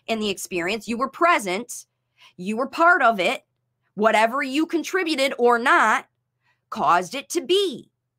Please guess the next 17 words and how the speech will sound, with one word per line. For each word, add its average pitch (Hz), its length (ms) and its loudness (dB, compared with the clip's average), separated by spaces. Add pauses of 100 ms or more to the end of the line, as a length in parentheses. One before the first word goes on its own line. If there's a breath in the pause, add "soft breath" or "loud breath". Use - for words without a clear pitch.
'cause 196 200 -6
you 175 140 -6
were 220 100 -2
there. 349 520 -2 (600 loud breath)
And 277 200 0 (200 soft breath)
you 277 220 -2
should 302 180 0
be 330 120 2
grateful 320 840 0 (260)
for 262 140 -2
these 233 260 -8
experiences. 196 680 -6
And 254 240 0
when 294 320 2
you 277 240 0
are 285 480 4 (420)
grateful - 640 -6